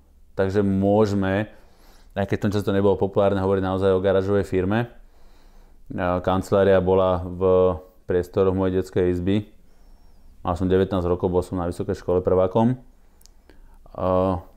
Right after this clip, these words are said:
treba zdôrazniť, že v tom čase sa o e-shope ešte nechyrovalo. By som povedal, že prvý mobilný telefón som mal v roku deväťdesiatosem a, mm, už to, myslím, bolo v jednej takej papierovej škatuli.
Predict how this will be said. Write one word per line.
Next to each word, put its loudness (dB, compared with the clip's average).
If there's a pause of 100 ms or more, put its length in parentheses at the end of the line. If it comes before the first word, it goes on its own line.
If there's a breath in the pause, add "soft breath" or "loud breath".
treba 0
zdôrazniť, 2
že -2
v -8
tom -2
čase -4
sa 2
o 6
e-shope -2
ešte -4
nechyrovalo. 0 (880)
By -14
som -6
povedal, 2
že -2
prvý 2
mobilný 0
telefón 2
som -2
mal 2
v 0
roku -10
deväťdesiatosem 0 (720 loud breath)
a, 0
mm, -8
už -6
to, 0
myslím, 0
bolo 4
v 4
jednej 0
takej 0
papierovej 2
škatuli. 0